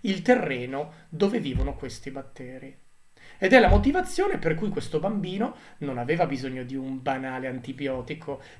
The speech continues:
Caro giudice, il banale antibiotico questo bambino, continuamente sottoposto a cure antibiotiche, l'aveva già preso. L'aveva già preso una volta, due, tre.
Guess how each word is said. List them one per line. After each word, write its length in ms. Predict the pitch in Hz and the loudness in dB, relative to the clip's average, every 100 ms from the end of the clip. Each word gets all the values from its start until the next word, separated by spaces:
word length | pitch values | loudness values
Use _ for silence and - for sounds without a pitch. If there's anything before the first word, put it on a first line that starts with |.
| - | 0
Caro 280 | 247 233 | 2 2
giudice, 640 | 165 139 135 139 131 147 - - - | 0 -4 -6 -6 -6 -8 -10 -14 -8
il 180 | 196 170 | -6 0
banale 420 | 165 226 294 214 | 2 4 2 2
antibiotico 760 | 156 156 160 147 127 120 139 | 0 -2 -4 -2 -4 -6 -10
questo 340 | 131 147 - 143 | -8 -10 -4 -2
bambino, 880 | 143 143 147 135 127 127 139 160 160 _ _ _ _ - - | -2 -4 -6 -6 -8 -8 -10 -10 -16 _ _ _ _ -20 -18
continuamente 1080 | - 165 165 160 165 170 165 165 202 226 233 | -4 2 4 2 2 4 4 4 0 0 -2
sottoposto 720 | - 156 - 160 160 175 - | -4 -4 -2 -2 0 0 -2
a 40 | 147 | -6
cure 240 | 165 160 | 0 0
antibiotiche, 540 | 147 147 147 131 - | 0 -2 -6 -6 -8
l'aveva 340 | 135 135 135 131 | -8 -6 -6 -6
già 140 | 127 | -8
preso. 680 | 123 135 156 147 123 127 127 - - - - 147 | -8 -6 -4 -4 -6 -10 -12 -18 -20 -20 -8 0
L'aveva 340 | 147 147 143 | 2 4 2
già 140 | 143 | 0
preso 260 | 143 147 131 | -2 -2 -4
una 160 | 131 123 | -8 -6
volta, 560 | 131 165 160 165 127 | -2 0 0 -6 -10
due, 640 | 123 139 160 165 143 131 | -8 -4 -2 0 -2 -4
tre. 460 | - 139 135 156 139 | -8 -6 -2 -2 -2